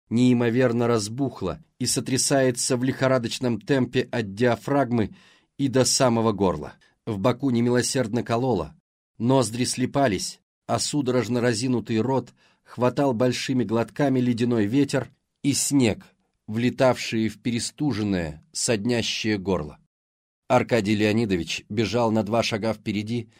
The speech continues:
с трудом переставляя отяжелевшие ноги и упрямо нагнув голову в промокшей насквозь повязке, по которой расплывалось большое багровое пятно. Пальто его было расстегнуто, дыхание вырывалось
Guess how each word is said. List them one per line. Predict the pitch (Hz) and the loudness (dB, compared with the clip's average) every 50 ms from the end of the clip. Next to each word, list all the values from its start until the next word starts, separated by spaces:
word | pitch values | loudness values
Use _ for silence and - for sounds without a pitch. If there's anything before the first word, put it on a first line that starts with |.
| _ _ _ _ _ _ | _ _ _ _ _ _
с | - - - | -16 -14 -6
трудом | - 123 123 120 110 131 127 123 117 | -2 0 0 2 2 2 2 2 2
переставляя | - 123 110 110 - - - 113 110 120 123 120 120 120 117 | 0 -2 -2 -2 -2 0 0 0 0 0 0 0 0 0 -2
отяжелевшие | - - 117 117 - 127 110 101 113 113 123 123 117 - - - 110 107 | -2 -4 -4 -4 -4 -4 -4 -2 0 2 2 0 0 -2 -4 -4 -4 -2
ноги | 107 120 127 127 120 117 120 110 - _ - - - _ _ _ _ | 0 0 0 0 0 -2 -6 -6 -8 _ -20 -20 -20 _ _ _ _
и | 120 135 | 0 2
упрямо | 127 117 - - 120 131 131 127 123 123 120 120 - - _ | 2 2 0 -2 2 2 4 4 4 2 0 0 -4 -8 _
нагнув | - 117 120 113 95 107 123 120 107 87 85 | -2 -2 0 0 0 0 0 0 0 -2 -4
голову | 85 123 135 131 131 127 123 123 110 - _ _ _ _ _ _ _ | -2 0 0 2 2 2 0 -2 -4 -6 _ _ _ _ _ _ _
в | _ - _ | _ -20 _
промокшей | - 127 123 117 120 127 131 123 - - - 131 123 | 0 2 4 4 4 4 2 2 0 -4 -2 0 0
насквозь | 120 117 110 110 - - 117 120 117 - | 2 2 0 0 -2 -2 0 0 0 0
повязке, | - - 104 101 120 135 131 127 - - 87 78 - _ _ _ _ | 0 0 0 2 2 2 0 0 -2 -6 -10 -10 -10 _ _ _ _
по | - 104 | -6 -2
которой | - 117 107 - 139 131 127 127 127 | -2 -2 -2 0 0 2 4 4 2
расплывалось | 123 120 - - 120 120 117 120 131 127 120 117 107 92 | 2 0 -2 -2 -2 -2 0 2 2 2 2 2 0 0
большое | 87 117 113 107 - - - 127 117 117 | 0 0 0 0 -2 -2 0 0 0 2
багровое | 104 110 107 95 101 104 101 92 95 95 - | 2 0 0 2 2 2 2 2 2 0 0
пятно. | - 95 - - 87 76 76 - - _ _ _ _ _ _ _ _ _ | -2 -6 -6 -6 -10 -10 -10 -12 -18 _ _ _ _ _ _ _ _ _
Пальто | - 113 113 104 - 123 117 | 2 2 2 4 2 4 4
его | 110 104 104 107 | 4 4 4 2
было | 98 107 107 104 101 | 2 2 2 2 2
расстегнуто, | 104 98 - - - 131 113 92 90 85 78 - 76 71 | 2 0 -2 -4 -2 -2 0 0 -2 -6 -6 -8 -14 -14
дыхание | 73 82 104 107 - - 131 123 120 107 98 90 90 87 | -6 -4 -4 -4 -2 0 0 2 2 2 0 0 0 -2
вырывалось | 82 87 110 110 113 113 120 120 113 113 107 - - - | -2 0 0 0 2 2 2 2 2 2 0 -2 -6 -10